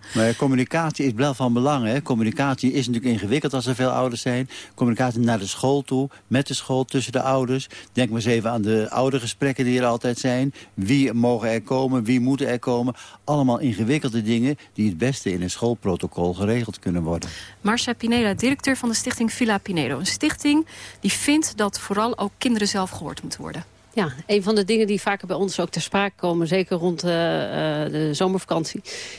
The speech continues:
Speaker 3: is, eh, de diploma-uitreiking. Dat is vaak een heel belangrijk, eh, moment waarop heel duidelijk wordt... als ouders niet met elkaar communiceren wat voor effect het heeft op kinderen... dat die eigenlijk alleen maar bezig zijn met die dag van: "Oh jee, hoe ga ik dat regelen met mijn ouders?" Die,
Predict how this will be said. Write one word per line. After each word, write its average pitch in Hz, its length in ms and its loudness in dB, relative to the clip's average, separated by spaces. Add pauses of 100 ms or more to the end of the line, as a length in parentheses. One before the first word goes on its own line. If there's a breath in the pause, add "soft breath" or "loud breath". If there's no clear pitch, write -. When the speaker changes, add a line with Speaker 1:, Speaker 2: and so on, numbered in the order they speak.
(100)
Speaker 3:
is, - 280 0
eh, 185 440 2
de 180 140 0
diploma-uitreiking. 185 1000 0
Dat 175 180 -2
is 170 120 -8
vaak 202 240 -2
een 190 80 0
heel 196 240 2
belangrijk, 175 580 -2
eh, 180 160 0 (380 loud breath)
moment 196 400 2
waarop 185 280 -2
heel 202 200 2
duidelijk 190 320 -2
wordt... 180 180 -6
als 180 140 -6
ouders 185 240 -2
niet 202 160 2
met 208 100 2
elkaar 190 220 -2
communiceren 185 580 0
wat 185 120 -4
voor - 100 -6
effect - 260 -4
het 190 100 -6
heeft 185 220 -2
op - 280 -18
kinderen... 240 340 2
dat 185 140 -2
die 214 160 2
eigenlijk 185 340 -2
alleen 190 240 2
maar 185 180 2
bezig 190 300 2
zijn 185 280 -2 (360 loud breath)
met 190 320 2
die 185 140 0
dag 196 380 0
van: 185 300 -2
"Oh 202 120 2
jee, 196 160 4
hoe 185 100 -2
ga 196 120 -4
ik 185 60 -4
dat 196 120 -2
regelen 190 260 2
met 190 100 2
mijn 175 160 0
ouders?" 196 220 -2
Die, 185 180 -2